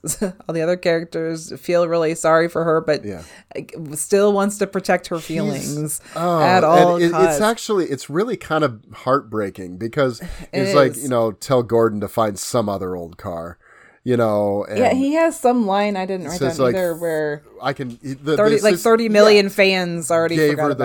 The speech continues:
Speaker 1: about her. Isn't
Speaker 2: brush.
Speaker 1: that
Speaker 2: Yeah,
Speaker 1: enough? Yeah,
Speaker 2: yeah.
Speaker 1: isn't that enough?
Speaker 2: Where he says,
Speaker 1: Ugh.
Speaker 2: "You," 'cause, 'cause his assistant basically says, you know, "Do you want me to give her the brush?" And he says, "Thirty million fans already did give her the brush."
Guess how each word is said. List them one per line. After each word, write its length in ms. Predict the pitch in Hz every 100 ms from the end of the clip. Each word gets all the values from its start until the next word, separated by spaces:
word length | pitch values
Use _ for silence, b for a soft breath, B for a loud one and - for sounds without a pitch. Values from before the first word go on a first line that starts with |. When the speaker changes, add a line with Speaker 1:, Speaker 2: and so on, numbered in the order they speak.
| 143
Speaker 1:
about 60 |
her. 200 | 127 120
Isn't 220 | 156 160 170
Speaker 2:
brush. 0 |
Speaker 1:
that 180 | 165
Speaker 2:
Yeah, 80 | 165
Speaker 1:
enough? 420 | 117 151 165 - -
Yeah, 40 |
Speaker 2:
yeah. 340 | 120 170 147 143
Speaker 1:
isn't 140 | 170
that 120 | 170 170
enough? 520 | 165 160 156 - - _
Speaker 2:
Where 420 | 123 113 104 101
he 80 | 98
says, 320 | 104 117 160 -
Speaker 1:
Ugh. 60 |
Speaker 2:
"You," 200 | 117 113 - b b
'cause, 260 | - 156 -
'cause 220 | - 147 135
his 180 | 123
assistant 560 | 120 - 131 - 113 107 _ -
basically 400 | 110 113 - 110
says, 420 | 104 117 107 104 95
you 60 |
know, 220 | 104 98
"Do 100 | 95
you 80 | 110
want 160 | 113 113
me 80 | 110
to 80 |
give 220 | 98 117 113
her 80 |
the 80 | 104
brush?" 420 | 90 104 107 123
And 100 | 113
he 80 | 101
says, 300 | 95 107 92
"Thirty 280 | - 107 101
million 300 | 98 101 92
fans 300 | 101 98 92
already 300 | 92 90 87
did 260 | 82 90 82
give 160 | 87
her 80 | 82
the 100 | 78
brush." 440 | 76 82 80 -